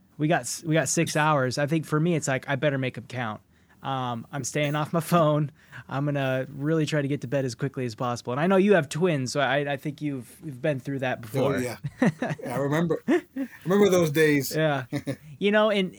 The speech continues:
Speaker 1: and, and James, I know you've been delivering the Path to Inner Peace seminar on site. Um, so when it comes to, like, this holistic approach and with the mental health, you know, combined with the sleep habits and eating well,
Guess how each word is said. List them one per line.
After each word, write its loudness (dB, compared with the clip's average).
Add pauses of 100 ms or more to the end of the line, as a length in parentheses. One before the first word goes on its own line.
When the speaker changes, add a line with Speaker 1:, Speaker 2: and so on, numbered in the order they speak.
Speaker 1:
and, -4
and -2
James, 0
I -2
know 0
you've 0
been 2
delivering 0
the -4
Path -2
to -6
Inner -4
Peace -6
seminar -6
on -6
site. -6 (180)
Um, -8
so 2
when 0
it -4
comes -2
to, 2
like, 0
this -4
holistic -4
approach -4
and -8
with -10
the -8
mental -6
health, -2
you -8
know, -6
combined 2
with -8
the -10
sleep -4
habits -4
and -6
eating 0
well, 0